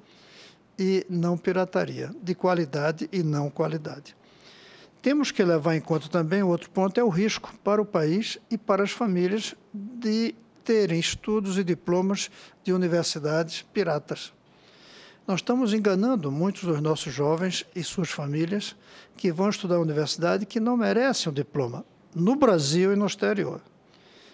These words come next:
Não tem razão para dizer que isso é uma questão dos outros países. É uma questão muito forte no Brasil e nós sabemos disso. Embora aqui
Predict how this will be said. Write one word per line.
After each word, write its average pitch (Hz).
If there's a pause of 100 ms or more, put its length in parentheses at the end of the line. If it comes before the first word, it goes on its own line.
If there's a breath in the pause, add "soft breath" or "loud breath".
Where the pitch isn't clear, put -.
(180 loud breath)
Não 170
tem 180
razão 175
para 180
dizer 156
que 196
isso 180
é 190
uma 185 (220)
questão 175
dos 160
outros 185
países. 151 (760 loud breath)
É -
uma 180
questão 196
muito 233
forte 170
no 180
Brasil 160
e 160
nós 170
sabemos 151
disso. 160 (1080 loud breath)
Embora 175
aqui 196